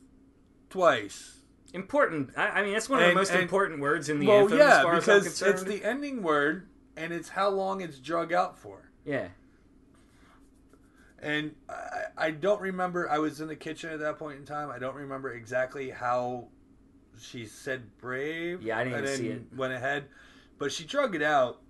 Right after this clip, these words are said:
Speaker 1: and it went to, uh, one fifty-one, which was the over. Um,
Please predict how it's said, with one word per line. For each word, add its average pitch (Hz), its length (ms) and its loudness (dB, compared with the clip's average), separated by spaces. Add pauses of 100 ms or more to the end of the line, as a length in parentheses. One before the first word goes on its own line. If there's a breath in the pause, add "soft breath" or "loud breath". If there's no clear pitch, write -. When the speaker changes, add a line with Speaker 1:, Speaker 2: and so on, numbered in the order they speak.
(580 soft breath)
Speaker 1:
and 156 140 -2
it 151 80 -2
went 190 260 0
to, 170 420 -2
uh, 139 380 2
one 165 260 -2
fifty-one, 139 680 -6
which 110 160 -12
was 117 140 -10
the 117 160 -12
over. 104 420 -4 (1500)
Um, 120 580 0